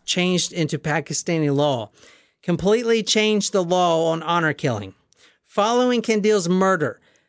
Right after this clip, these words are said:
the Pakistani parliament unanimously passed legislations against the killing. A new law states that there can be no family forgiveness. If you do an honor killing,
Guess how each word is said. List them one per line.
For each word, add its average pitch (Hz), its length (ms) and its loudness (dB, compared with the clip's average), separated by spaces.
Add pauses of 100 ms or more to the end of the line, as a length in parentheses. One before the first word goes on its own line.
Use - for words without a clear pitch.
(240)
the 170 100 0
Pakistani 208 1000 0 (160)
parliament 185 760 0 (640)
unanimously 214 920 0 (260)
passed 165 720 -2 (300)
legislations 180 1040 0
against 160 440 -2
the 180 80 0
killing. 123 460 -4 (400)
A 170 120 0
new 196 340 2
law 220 280 2
states 190 560 0 (220)
that 180 160 0
there 185 140 2
can 185 140 -2
be 180 120 2
no 190 260 2
family 190 400 0
forgiveness. 143 840 -2 (320)
If 151 200 0
you 185 100 0
do 208 180 2
an 202 60 2
honor 196 280 2
killing, 208 480 0